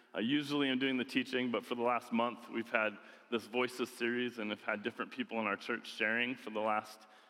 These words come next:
four weeks and, uh, given me a little break on Sundays, which has been really nice.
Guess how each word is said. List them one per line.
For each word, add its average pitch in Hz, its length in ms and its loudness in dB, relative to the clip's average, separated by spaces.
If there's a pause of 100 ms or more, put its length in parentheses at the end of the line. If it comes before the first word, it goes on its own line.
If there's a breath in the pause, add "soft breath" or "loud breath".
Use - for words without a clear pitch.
four 127 280 2
weeks 117 340 0 (200)
and, 110 260 0
uh, 101 160 0
given 110 300 -2
me 110 240 -2 (280)
a 107 60 -8
little 107 160 -2
break 101 280 -2
on 95 160 -4
Sundays, 101 400 -2
which 101 180 -6
has 101 120 -10
been 101 180 -6
really 98 200 -2
nice. 95 360 -6